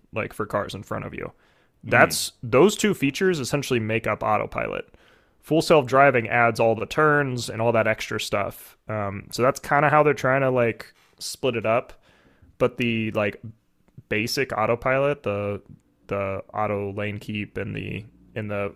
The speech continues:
Speaker 1: adaptive cruise control, those two features haven't changed, like, at all since I've got my car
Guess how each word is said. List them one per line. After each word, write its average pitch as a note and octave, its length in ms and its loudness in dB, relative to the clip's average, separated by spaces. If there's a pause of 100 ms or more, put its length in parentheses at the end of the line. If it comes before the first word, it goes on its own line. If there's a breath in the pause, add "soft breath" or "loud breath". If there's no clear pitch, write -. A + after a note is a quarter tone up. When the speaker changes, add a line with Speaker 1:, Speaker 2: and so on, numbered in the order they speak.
(280)
Speaker 1:
adaptive G#2+ 480 -2
cruise G#2 200 -8
control, B2 400 -2
those A2+ 240 0
two C#3+ 160 -2
features A#2 520 -6
haven't A2 320 -2
changed, G2+ 420 -12
like, G#2 180 -10
at G2+ 100 -12
all - 400 -10
since - 340 -6
I've G#2+ 100 -2
got G#2+ 200 -2
my G#2+ 120 -6
car G#2+ 380 -6